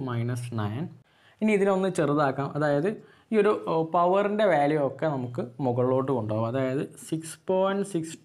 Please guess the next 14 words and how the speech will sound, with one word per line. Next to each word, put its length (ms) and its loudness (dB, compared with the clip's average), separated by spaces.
ടു 100 2
into 320 0
three 240 4
into 260 4
ten 140 0
raised 280 0
to 60 0
minus 340 -2
thirty-four 800 0
into 220 0
ten 140 -2
raised 400 0
to 60 0
eight 220 0